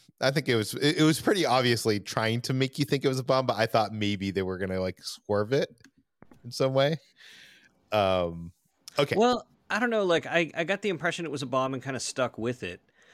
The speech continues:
Speaker 1: Yeah.
Speaker 2: Because this has the feeling and the vibe of, like, we've talked about this on the podcast before, that, like, um, late or early twentieth century, like, anarchist labor movement,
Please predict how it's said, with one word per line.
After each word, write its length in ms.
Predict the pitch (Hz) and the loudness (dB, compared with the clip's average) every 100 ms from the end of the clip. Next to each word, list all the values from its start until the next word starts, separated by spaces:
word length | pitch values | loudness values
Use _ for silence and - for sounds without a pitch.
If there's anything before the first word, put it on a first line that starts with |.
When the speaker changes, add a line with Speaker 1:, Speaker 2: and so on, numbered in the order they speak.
| _ | _
Speaker 1:
Yeah. 180 | 87 76 | -12 -6
Speaker 2:
Because 800 | 127 - - 131 131 127 110 - | -6 -6 -6 -2 -2 -2 -4 -8
this 260 | 123 143 131 | -4 -2 -2
has 480 | - - 151 165 - | -4 -4 -4 -4 -2
the 140 | 135 | -2
feeling 500 | - - 139 147 143 | -2 -6 -4 -2 -2
and 100 | 117 | -4
the 80 | 113 | -6
vibe 400 | 98 104 113 127 | -4 -2 0 -2
of, 160 | 120 107 | -4 -4
like, 460 | 110 101 87 - _ _ _ _ | -2 -2 -6 -14 _ _ _ _
we've 200 | 151 175 | -4 -4
talked 260 | - 214 - | -2 -4 -2
about 220 | 180 170 | -4 -2
this 180 | 165 - | -4 -6
on 80 | 147 | -6
the 80 | 127 | -4
podcast 560 | 135 127 - 127 - | -4 -6 -4 -6 -6
before, 420 | 123 - 147 135 110 | -10 -6 -2 0 0
that, 200 | 110 104 | -2 -2
like, 320 | 107 95 - _ _ _ _ _ | -6 -6 -10 _ _ _ _ _
um, 500 | 113 101 98 95 95 - 117 | -4 -4 -4 -8 -12 -16 -12
late 580 | 110 110 127 139 - - | -6 -2 -2 -4 -8 -6
or 140 | 143 143 | -4 -2
early 400 | 143 151 160 143 | 0 0 0 -2
twentieth 480 | - 147 147 135 | -2 -2 -2 -6
century, 920 | - 127 123 - 135 120 117 113 110 107 | -6 -6 -6 -6 -4 -2 -2 -2 -4 -6
like, 260 | 110 101 - | -6 -6 -8
anarchist 880 | 113 113 120 - 117 - - - - _ | -6 -4 -4 -4 -6 -6 -8 -10 -16 _
labor 400 | 104 123 123 127 | -6 -4 -2 -2
movement, 580 | 98 101 104 90 85 | -4 -8 -12 -16 -18